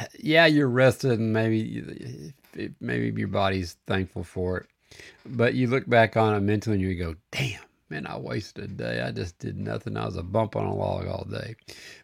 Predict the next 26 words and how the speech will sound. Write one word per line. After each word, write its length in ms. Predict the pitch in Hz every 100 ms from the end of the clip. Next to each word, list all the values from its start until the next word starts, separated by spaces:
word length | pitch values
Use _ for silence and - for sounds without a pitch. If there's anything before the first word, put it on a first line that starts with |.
| -
But 180 | 143
you 80 | 165
do 180 | 156 185
need 180 | 147 113
those 220 | 104 87
downtimes, 640 | 92 87 85 87 92 95
so 120 | - 104
do 200 | 131 127
take 320 | - 92 85
that 240 | 90 107
time. 400 | - 92 92 92 - - - _
But 160 | 131 147
look 160 | 190
at 60 | 160
a 80 | 123
day 300 | 117 113 113
when 180 | 104
you're 100 | 101
supremely 400 | 92 98 110 107
satisfied 460 | 92 104 101 101 95
at 60 | 90
the 160 | 98
end. 120 | 110
If 80 | 104
it's 180 | 95 -
not, 280 | 127 208